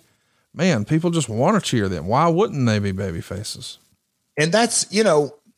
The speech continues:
Speaker 2: like we just touched on beer money. James Storm and Bobby Roode in real life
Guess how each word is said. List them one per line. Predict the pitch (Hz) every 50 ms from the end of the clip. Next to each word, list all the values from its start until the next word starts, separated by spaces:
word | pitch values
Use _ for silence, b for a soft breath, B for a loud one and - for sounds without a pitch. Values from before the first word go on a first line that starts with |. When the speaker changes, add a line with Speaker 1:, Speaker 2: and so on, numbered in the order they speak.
| _ _ -
Speaker 2:
like | 147 160 165 160 151 - 156
we | 151 156
just | 160 190 170 - -
touched | 165 156 - - 156
on | 135 113 110
beer | 113 120 120 110
money. | 101 98 95 87 80 - - 110
James | 101 139 156 175 202 208 190 -
Storm | - - 139 135 135 135 131 131 123 120 110 _ _ _ _ _ _ _ _ _ _ _ _ _ _ _ _ _ _ _ _ _ _ _ _ _ _ _ -
and | 113 110 107 98
Bobby | 113 120 127 127 123 120
Roode | 110 113 110 104 101 92 87 85 80 - - - - _ _ _ _ _ _ _ _ _ _ _ _ _ _ _ _ _ _ _ _ _ _ _ _ _ _ _ _ _
in | 131 131 123 113 110
real | 113 127 135 143 127
life | 120 117 113 107 101 95 92 92 - -